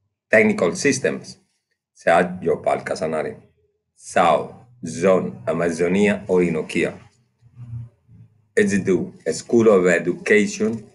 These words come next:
Sciences, Advanced English two, Understanding a Song. Smart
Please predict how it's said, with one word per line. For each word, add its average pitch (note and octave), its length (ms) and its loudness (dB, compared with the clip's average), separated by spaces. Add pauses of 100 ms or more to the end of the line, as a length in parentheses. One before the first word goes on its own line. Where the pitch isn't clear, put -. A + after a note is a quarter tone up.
Sciences, G#2+ 840 2 (1000)
Advanced G2+ 640 0 (220)
English G#2+ 680 2 (300)
two, - 300 -2 (680)
Understanding A2+ 680 2
a A2 60 4
Song. - 500 -4 (2500)
Smart C#3 540 4